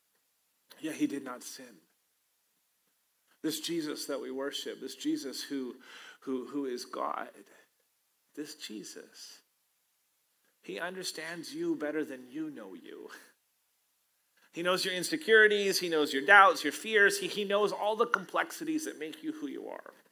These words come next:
So it says in verse sixteen, "So let us come boldly to the throne of our gracious God, 'cause there we will receive his mercy, and we will find grace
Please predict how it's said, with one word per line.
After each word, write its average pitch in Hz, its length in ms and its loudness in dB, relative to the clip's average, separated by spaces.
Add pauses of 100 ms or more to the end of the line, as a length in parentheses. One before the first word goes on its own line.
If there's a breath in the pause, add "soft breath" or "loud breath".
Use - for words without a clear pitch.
(880)
So - 80 -20
it - 60 -12
says 165 200 -10
in 143 60 -18
verse 127 180 -14
sixteen, - 480 -18 (1800 loud breath)
"So - 160 -4
let - 100 4
us 254 100 -2
come 214 380 -6
boldly 170 500 -2
to - 140 -10
the 131 140 -8
throne 127 680 -14 (640 loud breath)
of 117 120 -10
our 120 100 -2
gracious 117 500 -8
God, 101 160 -20 (1600)
'cause 123 320 -8
there 160 280 -4
we 165 100 -2
will 139 140 -4
receive 123 400 -10
his 107 180 -14
mercy, 104 600 -14 (880)
and 117 120 -8
we 139 80 -4
will 180 160 -6
find 127 480 -10
grace - 960 -16